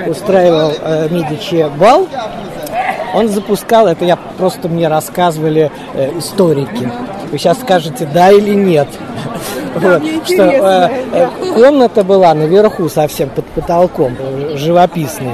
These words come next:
Speaker 1: да?
Speaker 2: Мгм.
Speaker 1: Там окошечко было такое, он оттуда наблюдал, он запускал, оказывается, ну как это сказать, воров, что ли, которые крали кошельки у его вельмож.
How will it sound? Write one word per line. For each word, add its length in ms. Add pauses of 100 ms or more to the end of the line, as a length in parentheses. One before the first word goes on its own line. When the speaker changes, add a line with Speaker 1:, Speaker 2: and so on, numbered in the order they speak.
Speaker 1:
да? 160
Speaker 2:
Мгм. 180
Speaker 1:
Там 180
окошечко 720
было 360
такое, 400
он 100
оттуда 380
наблюдал, 540
он 100
запускал, 600
оказывается, 800 (140)
ну 80
как 200
это 140
сказать, 440
воров, 520
что 380
ли, 100
которые 400
крали 400
кошельки 500
у 120
его 240
вельмож. 640